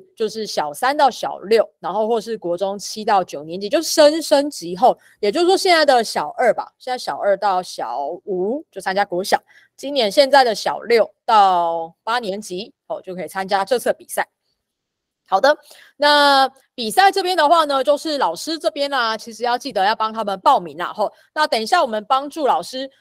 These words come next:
就是开完班级后，老师们就可以去做报名吼。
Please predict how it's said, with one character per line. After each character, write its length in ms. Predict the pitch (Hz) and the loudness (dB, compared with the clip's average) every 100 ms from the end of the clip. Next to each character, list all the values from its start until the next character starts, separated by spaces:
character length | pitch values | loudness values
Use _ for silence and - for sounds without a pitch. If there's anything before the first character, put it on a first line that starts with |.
| _ | _
就 140 | - | -8
是 140 | 254 269 | -6 -4
开 200 | 240 302 | 0 4
完 220 | 294 226 | 4 2
班 220 | 262 277 | 0 0
级 180 | 277 202 | -2 -6
后， 140 | 233 | -2
老 180 | 220 175 | 0 0
师 180 | 170 - | -4 -8
们 220 | 330 277 | -4 -2
就 100 | 277 | -2
可 80 | 254 | -2
以 40 | |
去 160 | 180 247 | -4 -6
做 180 | - 226 | -4 -4
报 300 | - 262 196 | 2 2 2
名 280 | 160 151 185 | -6 -16 -10
吼。 180 | 190 | -8